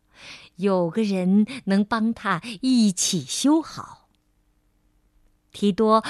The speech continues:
背着降落伞跳了出去。带了一个机修工回来了。他们敲敲打打，又焊又接，拧紧了大螺栓。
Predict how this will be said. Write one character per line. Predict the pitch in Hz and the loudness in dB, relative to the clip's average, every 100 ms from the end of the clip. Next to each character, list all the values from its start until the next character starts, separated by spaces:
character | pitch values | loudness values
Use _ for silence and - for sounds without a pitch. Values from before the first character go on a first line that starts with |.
| - | -6
背 | - 240 240 | 0 2 2
着 | 208 | -2
降 | 190 277 214 | -4 -4 -2
落 | 190 | -2
伞 | - 165 131 160 180 _ | 0 -2 -2 -4 -6 _
跳 | - 370 381 285 | -8 -4 -2 -2
了 | 143 | -6
出 | - 180 160 | -8 -8 -8
去。 | - 135 - _ _ _ _ - - _ _ | -8 -12 -16 _ _ _ _ -20 -20 _ _
带 | 392 370 | -8 -6
了 | 302 | -4
一 | 294 302 | -4 0
个 | 311 | -2
机 | - 370 | 0 0
修 | 370 381 | 2 0
工 | 370 415 427 453 | 2 2 4 2
回 | - 185 165 | 0 -2 0
来 | 180 160 | 0 -2
了。 | 139 127 _ _ _ _ _ _ _ _ - | -6 -14 _ _ _ _ _ _ _ _ -10
他 | - | -4
们 | 165 156 | -4 -4
敲 | - 240 226 226 | -6 -6 -4 -4
敲 | 220 - 233 220 226 | -6 -2 0 0 0
打 | 208 190 214 | -2 -2 -2
打， | 247 190 156 - - | 0 -2 -2 -8 -10
又 | 330 359 311 240 | 0 0 0 -4
焊 | 226 - 381 311 226 | -6 -8 -4 0 2
又 | 226 233 208 | 4 2 0
接， | - 262 254 - 311 226 | -2 -2 -2 -4 -10 -2
拧 | 208 202 220 240 | 2 4 4 2
紧 | - 208 175 | 0 -2 -2
了 | 185 | -4
大 | 240 190 | -4 0
螺 | 190 190 | 2 2
栓。 | 220 311 294 302 | 2 0 -2 -6